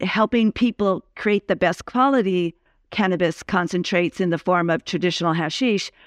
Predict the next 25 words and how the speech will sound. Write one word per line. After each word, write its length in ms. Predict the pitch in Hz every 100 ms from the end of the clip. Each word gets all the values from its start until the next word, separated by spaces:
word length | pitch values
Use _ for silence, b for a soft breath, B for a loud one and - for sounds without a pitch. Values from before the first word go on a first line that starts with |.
| b
but 240 | - 202 - _
also 480 | 214 226 254 - 233
to 180 | - 240
normalize 720 | 196 214 240 226 175 175 170 -
that 260 | 190 180 170 _ _ _
you 260 | 160 190 220
can 340 | - 233 190 -
just 560 | 190 175 202 - -
be 520 | - 202 202 202 202 202
somebody 520 | - 190 190 196 196
who 480 | 170 190 185 180 180 _ _ _
functions 720 | - - 202 196 - 190 196
at 120 | 185
a 60 | 175
very 260 | 180 185
high 220 | 185 180
level 460 | 180 175 175 208 247 -
and 120 | 202
also 280 | 196 208 233
be 100 | 208
a 60 | 202
cannabis 400 | 220 190 180 -
consumer, 720 | 214 190 - 240 226 117 85 -
and 540 | 180 175 175 175 170
that 380 | 180 180 170 160